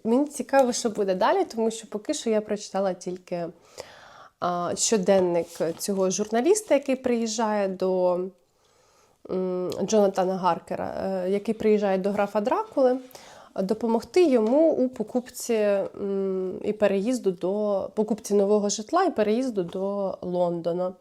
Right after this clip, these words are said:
Але він залишається там набагато довше, ніж він, е, м, сподівався, ніж він планував. Граф Дракула все-таки його не пускає додому і не пояснює, чому. І знову ж таки читати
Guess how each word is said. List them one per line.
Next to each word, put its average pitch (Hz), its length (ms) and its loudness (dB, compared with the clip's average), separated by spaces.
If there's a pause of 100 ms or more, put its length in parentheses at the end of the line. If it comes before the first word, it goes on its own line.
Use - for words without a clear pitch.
(400)
Але 220 240 4
він 247 160 6
залишається 214 1160 2
там 196 300 0
набагато 196 520 2
довше, 190 400 0
ніж 190 260 0
він, 180 280 -4
е, 185 140 -8 (160)
м, 190 260 -8
сподівався, 208 640 2
ніж 208 200 2
він 190 120 0
планував. 196 640 -2
Граф 196 280 -2
Дракула 175 720 -4 (100)
все-таки 190 400 -10
його 180 120 -6
не 190 100 -2
пускає 196 480 -6
додому 330 500 0 (680)
і 247 120 2
не 220 200 4
пояснює, 208 680 0
чому. 185 540 -6 (520)
І 240 40 2
знову 254 300 6
ж 247 100 -6
таки 220 240 0
читати 220 720 -2